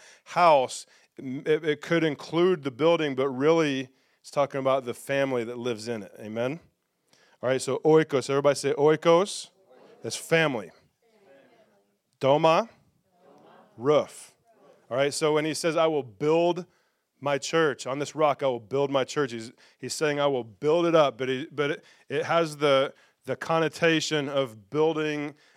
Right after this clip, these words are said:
a family and building a, a house to shelter the family in, okay? So, so basically, Jesus is saying, "Upon the solid rock foundation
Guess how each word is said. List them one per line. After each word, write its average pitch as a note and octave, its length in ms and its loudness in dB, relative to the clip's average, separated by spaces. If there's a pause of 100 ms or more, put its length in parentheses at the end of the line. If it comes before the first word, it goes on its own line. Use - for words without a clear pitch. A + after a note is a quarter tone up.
a B2 80 -10
family D#3+ 640 2
and C3 140 -4
building D3 400 0
a, B2+ 240 -2 (400)
a C3 240 -2
house D#3 800 2 (680)
to D3 140 -8
shelter C#3 540 2
the A2 120 -4
family A#2 420 -6
in, F#2 120 -16 (640)
okay? C3 280 -4 (400)
So, D3+ 500 4
so D#3 220 2
basically, D#3 580 0
Jesus D3 500 -2
is B2+ 100 -8
saying, D#3 320 0
"Upon D#3 340 0
the C#3 100 -4
solid D#3 360 4
rock D3 440 4 (280)
foundation D3+ 960 2